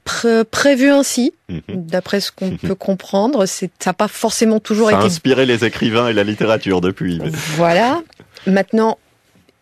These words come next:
Speaker 1: il y a un certain nombre de faits qui montrent que les premières dames jouent un rôle. Il y a une
Speaker 2: Mhm.
Speaker 1: présidence sociale. Il faut peut-être sortir de cette hypocrisie. Maintenant, il faut juste savoir combien ça coûte.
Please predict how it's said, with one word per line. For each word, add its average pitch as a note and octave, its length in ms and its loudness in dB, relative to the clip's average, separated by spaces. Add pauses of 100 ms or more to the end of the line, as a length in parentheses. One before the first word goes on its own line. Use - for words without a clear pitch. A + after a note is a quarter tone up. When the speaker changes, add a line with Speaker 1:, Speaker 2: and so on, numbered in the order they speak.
(520)
Speaker 1:
il F#3 120 -2
y G#3 100 4
a G3 580 0 (140)
un F#3 100 0
certain G#3 300 -2
nombre G#3 300 2
de F#3+ 120 0
faits G#3 220 -2
qui - 180 -4
montrent G3+ 360 -2
que G3 200 -4
les F#3+ 220 2
premières G#3 420 0
dames F3+ 320 -2 (260)
jouent F#3+ 380 0
un C#4 80 4
rôle. C4 320 2 (400)
Il - 80 -4
y F3 40 2
a - 20 2
une F#3+ 60 2
Speaker 2:
Mhm. G3+ 60 2
Speaker 1:
présidence G3 500 0
sociale. F#3 500 0 (580)
Il F3 100 -6
faut G#3 140 0
peut-être G#3 280 2
sortir G#3 280 0
de G3 80 0
cette F#3+ 220 -4
hypocrisie. F#3 640 0
Maintenant, A3+ 260 2
il C4 60 4
faut G3 160 2
juste G3+ 200 -2
savoir G3+ 360 2
combien C4 300 2
ça C#4 180 -2
coûte. - 280 -8